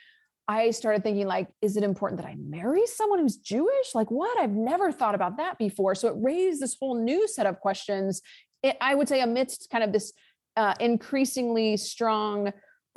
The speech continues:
foundation in Christian faith, it raised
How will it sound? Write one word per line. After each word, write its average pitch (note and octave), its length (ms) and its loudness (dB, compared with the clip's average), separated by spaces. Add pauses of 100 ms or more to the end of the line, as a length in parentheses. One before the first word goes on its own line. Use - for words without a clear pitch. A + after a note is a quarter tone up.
foundation G#3+ 680 2 (120)
in G3+ 300 0
Christian F4+ 540 0
faith, C#3+ 540 0
it G#3 160 0
raised A#3 680 -2